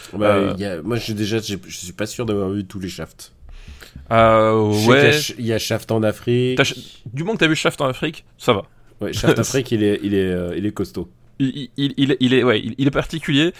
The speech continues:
Speaker 2: mais il est rigolo. Euh, mais c-, ça reste, euh, encore un des, je trouve, un des représentants les plus, euh, les plus solides, en fait, de, de, de, de la Blaxploitation. C'est-à-dire que, euh, c'était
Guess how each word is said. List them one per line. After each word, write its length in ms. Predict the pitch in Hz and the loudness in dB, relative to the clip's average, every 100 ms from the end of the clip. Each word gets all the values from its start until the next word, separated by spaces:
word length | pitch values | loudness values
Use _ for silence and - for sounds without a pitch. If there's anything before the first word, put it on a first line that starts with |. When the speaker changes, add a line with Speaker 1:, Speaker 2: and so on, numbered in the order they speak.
| - - - | -14 -10 2
Speaker 2:
mais 200 | 139 151 | 4 6
il 60 | |
est 40 | 127 | 4
rigolo. 340 | 123 104 95 - - - | 4 0 -4 -10 -20 -2
Euh, 840 | 107 98 98 101 104 101 101 104 110 | 2 2 2 -2 -4 -4 -6 -4 -2
mais 280 | 139 175 - | 0 0 0
c-, 200 | 113 - | -6 -8
ça 180 | - 117 | 0 2
reste, 400 | 143 170 - - | 2 -2 -8 -6
euh, 240 | - 113 107 | -2 -2 -2
encore 600 | 107 104 117 139 151 147 | -4 -8 -4 -2 0 -2
un 120 | 120 | -4
des, 340 | 117 104 101 101 | -4 -4 -6 -8
je 80 | - | -8
trouve, 140 | 143 | -4
un 60 | 117 | 0
des 80 | 104 | 0
représentants 480 | 110 123 117 151 | -2 -4 -2 -2
les 120 | 156 151 | -2 -4
plus, 320 | - 127 123 | -6 -4 -2
euh, 760 | 110 107 107 110 110 107 107 113 - - - - | -2 -4 -6 -8 -10 -12 -12 -14 -18 -20 -10 -2
les 80 | 117 | 0
plus 140 | 143 | 0
solides, 280 | - 151 175 | -2 0 0
en 80 | 113 | 0
fait, 140 | 120 | -2
de, 160 | 117 107 | -2 -4
de, 220 | 104 104 | -2 -4
de, 180 | 101 101 | -4 -4
de 100 | 107 | -2
la 60 | |
Blaxploitation. 540 | 104 113 - 110 127 151 | -2 -4 -6 -6 -4 -4
C'est-à-dire 240 | 139 127 | -4 -4
que, 160 | - 110 - - - | -4 -4 -8 -14 -4
euh, 440 | 101 101 101 92 | -2 -2 -4 -6
c'était 480 | - 120 131 123 | -8 -4 0 0